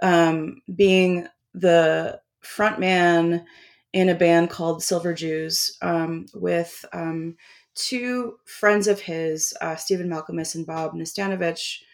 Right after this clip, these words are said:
although others joined the band later. Those are the sort of core three. Um, they were a really im-,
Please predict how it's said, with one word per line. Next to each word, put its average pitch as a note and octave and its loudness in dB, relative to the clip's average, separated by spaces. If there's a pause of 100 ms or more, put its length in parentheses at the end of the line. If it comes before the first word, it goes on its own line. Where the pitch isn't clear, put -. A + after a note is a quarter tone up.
(240)
although F#3 6
others F#3+ 6
joined F3 -2
the D#3+ -4
band D3+ -6
later. D3 -4 (100)
Those E3+ -2
are F3+ -4
the E3+ -2
sort E3 -6
of D#3+ -10 (200)
core E3+ -4
three. D#3+ -6 (480)
Um, E3 0 (320)
they A3+ 8
were C4+ 2
a B3+ 2
really A#3+ 4
im-, A3 -2